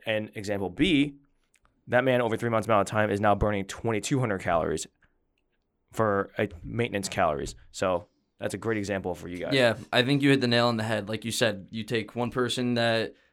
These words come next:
Speaker 2: does cardio, let's say you study that for three months, and you take the man who does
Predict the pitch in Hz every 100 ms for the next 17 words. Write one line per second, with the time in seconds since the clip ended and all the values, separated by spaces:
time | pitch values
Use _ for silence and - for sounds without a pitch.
0 | _ 131 123 117 113 - - - 127 135
1 | 135 143 151 135 113 - 113 110 110 -
2 | - _ 107 - - 123 120 117 - 117
3 | 110 135 131 131 147 117 110 113 107 110
4 | 113 113 117 110 113 113 107